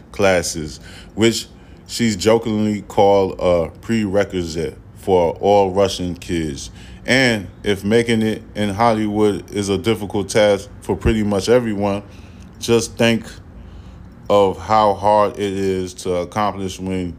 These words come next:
you're a five-year-old who's been in the U S for less than three years.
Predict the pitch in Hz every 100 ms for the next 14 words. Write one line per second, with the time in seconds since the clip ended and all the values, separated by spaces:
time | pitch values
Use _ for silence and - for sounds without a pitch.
0 | - - 101 95 85 - - 87 - 117
1 | 120 117 101 98 95 95 92 104 98 82
2 | 104 101 95 90 92 104 98 92 - 90
3 | 87 92 90 90 82 90 92 90 90 78
4 | - -